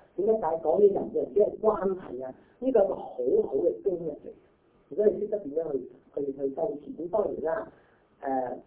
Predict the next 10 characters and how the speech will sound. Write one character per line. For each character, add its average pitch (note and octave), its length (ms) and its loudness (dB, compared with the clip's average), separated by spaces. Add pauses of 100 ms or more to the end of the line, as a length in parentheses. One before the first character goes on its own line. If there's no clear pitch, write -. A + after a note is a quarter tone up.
(1200)
要 E3+ 80 2
人 A2+ 180 -6
教 D#3 240 0
你 C#3+ 180 4
啦。 E3 320 -2 (400)
咁 E3 80 -2
我 E3 240 0
諗 E3+ 60 -2
咧， F3+ 80 0 (280)
誒， B2 340 -8